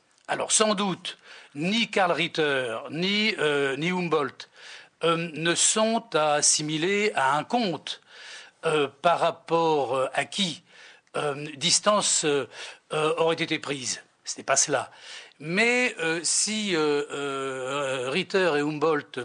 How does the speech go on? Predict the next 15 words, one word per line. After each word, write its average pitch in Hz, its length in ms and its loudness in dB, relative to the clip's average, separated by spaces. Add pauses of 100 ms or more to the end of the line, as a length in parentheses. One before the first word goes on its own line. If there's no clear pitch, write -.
passent 151 260 2
pour 123 200 -6
effectivement 139 720 0
avoir, 131 580 2
euh, - 20 -6
mis 165 220 0
en 175 80 2
mouvement 147 500 -2 (480)
une 147 120 -6
discipline 170 640 -2
qui 156 140 -4
était 165 300 -2
regardée 147 420 0
comme 131 180 -6
statique, - 640 -4